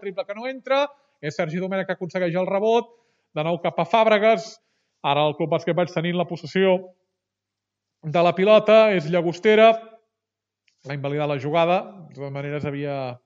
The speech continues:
fet triple, que no valdrà, sembla que hi ha hagut una falta sobre Jordi Llagostera, sí, claríssima,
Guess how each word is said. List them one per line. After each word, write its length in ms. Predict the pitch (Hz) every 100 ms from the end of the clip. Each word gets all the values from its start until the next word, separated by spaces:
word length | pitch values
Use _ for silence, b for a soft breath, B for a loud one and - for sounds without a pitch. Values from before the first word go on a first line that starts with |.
| _ _ _ _ _
fet 200 | 170 143 165
triple, 380 | 160 165 190 214 - _ _ _ _ _ _ _ _ _ _ _ _ _ -
que 80 | 139
no 160 | 147
valdrà, 300 | 143 139 165 208 - _ _
sembla 200 | 135 135
que 80 | 143
hi 80 | 139
ha 0 |
hagut 160 | 139
una 160 | 139 127
falta 320 | 170 165 175
sobre 380 | - 147 147 139
Jordi 240 | 147 139 139
Llagostera, 480 | 135 - 160 175 - _ _ _ -
sí, 140 | 131 180 _
claríssima, 540 | 131 123 127 147 170